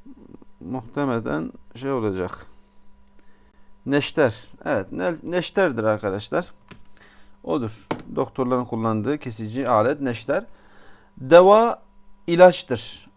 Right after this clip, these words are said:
arkadaşlar. Bu çizim aynen yapılacak. Bu sayfanın çizimi bu şekilde bir, e, çizim olacak sayfa. Bu bir sayfalık ödev. Bir de bazı kişiler yani bir sayfaya iki sayfa ödevi sığdırıyor. Öyle yapmayın.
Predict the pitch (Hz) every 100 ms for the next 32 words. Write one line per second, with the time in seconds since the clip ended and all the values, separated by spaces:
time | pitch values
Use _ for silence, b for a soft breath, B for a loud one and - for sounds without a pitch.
0 | - 110 101 101 - - - - 202 -
1 | 185 160 180 - - 214 214 160 170 190
2 | - 160 143 107 104 95 107 127 110 110
3 | 104 120 127 113 131 165 - 214 127 110
4 | 120 165 151 165 - b b b b -
5 | 107 101 95 101 - 147 160 127 110 107
6 | 101 107 104 147 147 185 170 165 120 110
7 | 104 98 104 160 214 b b b b b
8 | b 214 240 233 226 214 214 - - 220
9 | 208 208 202 196 - 208 202 208 214 202
10 | 202 214 185 - 196 202 175 185 175 180
11 | 170 170 165 202 240 233 214 185 - 98
12 | 92